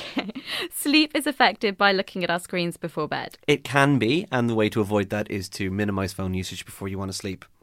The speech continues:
Speaker 1: Excellent. Hundreds of years from now, robots will replace all healthcare professionals.
Speaker 2: Um, I, I wouldn't extrapolate too far in the future, but they'll de-, definitely help. I
Speaker 1: Okay.
Speaker 2: mean, like <laughs>
Speaker 1: Oh my gosh, that's scary. Phone screens age our skin.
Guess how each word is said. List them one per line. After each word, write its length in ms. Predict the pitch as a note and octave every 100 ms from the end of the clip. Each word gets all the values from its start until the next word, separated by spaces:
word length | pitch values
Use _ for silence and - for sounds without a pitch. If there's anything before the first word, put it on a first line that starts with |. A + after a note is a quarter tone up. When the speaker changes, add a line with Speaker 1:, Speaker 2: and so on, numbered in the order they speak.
| _
Speaker 1:
Excellent. 420 | D3+ - - D#3+ -
Hundreds 420 | A#3+ C4 D#4 C#4
of 80 | C4+
years 240 | A#3+ A3+
from 160 | - G#3+
now, 220 | F3+ E3+
robots 560 | G#3 A3 G#3+ F#3 -
will 80 | F#3+
replace 400 | F3+ F#3 G#3+ G3+ -
all 220 | E3 G3
healthcare 460 | F#3 F3 - F#3+ D#3+
professionals. 720 | E3+ D#3+ - D3 - - - - - - - -
Speaker 2:
Um, 920 | A#2+ C#3+ D3 D3+ D3 D3+ D3+ D#3 G2+ - _ _
I, 160 | A#2 C#3+
I 160 | C3
wouldn't 260 | D#3 F#3+ G#3+
extrapolate 440 | A3+ B3+ A#3+ A3+
too 120 | C4+ C4+
far 160 | A#3+
in 40 | G3+
the 80 | F#3
future, 240 | F3+ A3
but 140 | G3+
they'll 120 | F3 D#3
de-, 200 | F#3 B3+
definitely 380 | G3 A#3 C4+
help. 340 | G#3 E3 E2+ - -
I 40 | B2+
Speaker 1:
Okay. 40 | B2
Speaker 2:
mean, 280 | C3 A#2+
like 420 | A#2 - - A#2 - -
<laughs> 40 |
Speaker 1:
Oh 120 | - D#4+
my 100 | D4+
gosh, 240 | D#4+ D4
that's 160 | - A#3
scary. 320 | - C4 A3+ - D4+
Phone 360 | - - D#4 D#4+
screens 460 | D#4+ D4+ C#4 C4 A#3+ _ - -
age 200 | A#3 B3
our 120 | G#3+
skin. 400 | G#3 F3+ - F3+